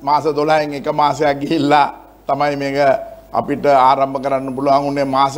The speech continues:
කීපයක්ම අපි ඉතාම ජනතාවගේ ගමන් ගමට ගිහිල්ලා මේ අදහස් විමසලා විවිධ ගැළපීම් කරන, මොකද අපි දන්නවා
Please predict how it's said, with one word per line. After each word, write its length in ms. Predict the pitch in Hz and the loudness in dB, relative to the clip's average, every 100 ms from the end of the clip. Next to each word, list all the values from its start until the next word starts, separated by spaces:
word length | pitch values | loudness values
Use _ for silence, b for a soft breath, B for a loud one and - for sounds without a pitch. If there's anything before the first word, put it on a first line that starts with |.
| 151 | -8
කීපයක්ම 640 | 175 180 175 175 165 175 | -4 -4 2 2 2 -4
අපි 280 | 165 156 160 160 - - - - | -6 -2 -2 -2 -4 -20 -20 -12
ඉතාම 440 | 131 170 170 170 170 156 - - _ _ _ - | -2 2 2 2 -2 -4 -10 -20 _ _ _ -6
ජනතාවගේ 680 | 139 160 156 165 160 160 143 | -2 -2 2 2 2 -2 -4
ගමන් 260 | 147 170 170 | -4 -4 -4
ගමට 280 | 156 160 160 147 | -2 -2 -2 0
ගිහිල්ලා 440 | 151 175 175 175 156 - - - | 2 2 2 2 2 -6 -20 -12
මේ 120 | 127 | -4
අදහස් 480 | 143 143 160 165 135 | 0 2 4 2 0
විමසලා 600 | 151 165 175 185 180 170 - - _ | -6 -4 -4 0 2 0 -4 -20 _
විවිධ 380 | 120 165 180 175 175 151 - - 110 | -8 -4 -2 2 4 2 -4 -12 0
ගැළපීම් 540 | 143 175 185 190 175 156 | 2 2 0 -2 -8 -4
කරන, 320 | 185 196 190 120 - - _ - | -2 0 0 -4 -6 -20 _ -10
මොකද 240 | 127 151 | -4 2
අපි 240 | 147 143 151 | 2 2 0
දන්නවා 380 | 147 156 160 | -2 0 0